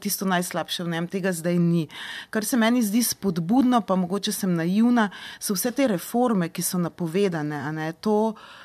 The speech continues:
em, kar s-, to, kar ni bilo izpeljano v zadnjih letih, em, jaz v tem trenutku vidim,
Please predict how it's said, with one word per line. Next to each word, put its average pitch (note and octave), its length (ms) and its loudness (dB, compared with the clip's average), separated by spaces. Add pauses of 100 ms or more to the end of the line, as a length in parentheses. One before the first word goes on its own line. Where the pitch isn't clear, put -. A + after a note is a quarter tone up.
(180)
em, E3+ 460 -2 (420)
kar G#3+ 160 -2
s-, - 240 -4 (240)
to, B3 100 2
kar A#3+ 180 0
ni A#3 180 6
bilo G3+ 180 2
izpeljano F#3+ 560 2
v G3+ 80 2
zadnjih F#3 520 2
letih, A3+ 520 -2 (320)
em, F3 400 0 (400)
jaz G#3+ 240 2
v A3+ 80 -6
tem A3+ 160 4
trenutku A3+ 560 0
vidim, G#3+ 320 4